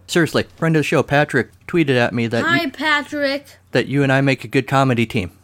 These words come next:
Speaker 1: So it is awesome that you're back, 'cause really, no one cares about me on this show. They really just wait for you to show up.
Speaker 2: Yeah,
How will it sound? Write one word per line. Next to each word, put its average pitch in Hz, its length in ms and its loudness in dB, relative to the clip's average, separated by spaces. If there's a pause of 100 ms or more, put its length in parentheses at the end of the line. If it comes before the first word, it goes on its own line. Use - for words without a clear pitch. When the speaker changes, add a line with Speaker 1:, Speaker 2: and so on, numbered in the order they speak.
(100)
Speaker 1:
So 110 340 -4 (380)
it 127 100 0
is 107 160 -2
awesome 139 380 0
that 120 140 -2
you're 117 100 -2
back, 104 320 0
'cause - 180 -8
really, 156 420 0
no 151 200 -2
one 147 100 0
cares 131 300 -2 (240)
about 117 280 0
me 110 300 -2
on 110 160 -4
this 104 140 -4
show. 87 260 -4 (160)
They 135 80 -2
really 131 180 2
just 120 220 -2
wait 117 140 2
for - 120 -10
you 104 120 0
to 101 80 0
show 98 200 -2
up. - 160 -10
Speaker 2:
Yeah, 240 960 0